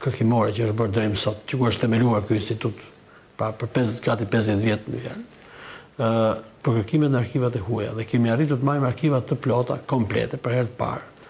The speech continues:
Ë, në të disa vendeve të mëdha europiane, si arkivat franceze për shekullin njëzet, arkivat britanike, arkivat italiane, arkivat gjermane dhe pjesërisht kemi marrë nga arkivat pastaj amerikane, ë,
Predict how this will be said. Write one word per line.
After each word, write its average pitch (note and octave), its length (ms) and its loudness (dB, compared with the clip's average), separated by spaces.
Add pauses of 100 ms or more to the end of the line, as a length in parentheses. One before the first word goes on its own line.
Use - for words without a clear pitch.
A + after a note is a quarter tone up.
(340)
Ë, B2 140 0 (720)
në A#2 160 4
të A#2+ 160 0
disa C#3+ 240 2 (160)
vendeve G#2+ 380 2 (420)
të A2+ 160 0
mëdha G#2+ 240 4
europiane, B2 560 2
si C3+ 160 -2
arkivat A#2 400 0
franceze C#3+ 600 2 (340)
për C3 140 -2
shekullin C3+ 320 2
njëzet, C#3+ 240 2 (420)
arkivat A2+ 380 2
britanike, B2+ 500 2 (160)
arkivat A#2+ 640 2
italiane, C#3 640 2 (340)
arkivat A#2 400 2
gjermane B2+ 480 2 (720)
dhe C#3+ 160 4 (320)
pjesërisht D3+ 400 2
kemi C3 160 4
marrë D3 160 2
nga C3 80 2
arkivat A#2+ 400 2
pastaj B2+ 300 2 (240)
amerikane, C3 680 2
ë, D#3+ 380 -4